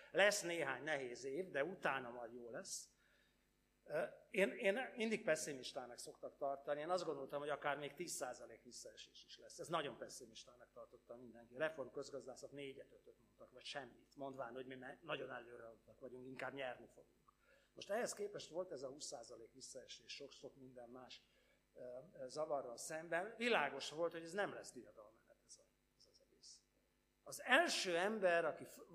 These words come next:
a, de mégis volt, bocsánat, mégis volt a pártok között egy nyugatos konszenzus. Voltak, akikben csak azért volt nyugatos konszenzus, mert nem tudták, hogy mivel vannak konszenzusban.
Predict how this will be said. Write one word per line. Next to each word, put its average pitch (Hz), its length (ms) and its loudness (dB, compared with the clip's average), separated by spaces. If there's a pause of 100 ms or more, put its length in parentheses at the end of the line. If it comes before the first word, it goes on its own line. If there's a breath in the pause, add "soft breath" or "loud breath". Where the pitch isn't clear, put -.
(120)
a, 160 280 -4
de 135 100 -6
mégis 214 400 2
volt, 156 240 -2
bocsánat, 131 500 -8 (180 soft breath)
mégis 233 380 2
volt 185 240 4
a 139 100 2
pártok 185 480 4
között 156 480 0 (200 loud breath)
egy 143 320 -4
nyugatos 180 480 0
konszenzus. - 800 -14 (180)
Voltak, 220 380 6
akikben 180 600 2
csak 160 200 -4
azért 190 300 6
volt 135 140 -2
nyugatos 143 400 0
konszenzus, 147 520 -6
mert 156 140 2
nem 185 180 8
tudták, 123 380 -6
hogy 131 120 -6
mivel 120 460 -10
vannak 117 340 -12
konszenzusban. - 720 -18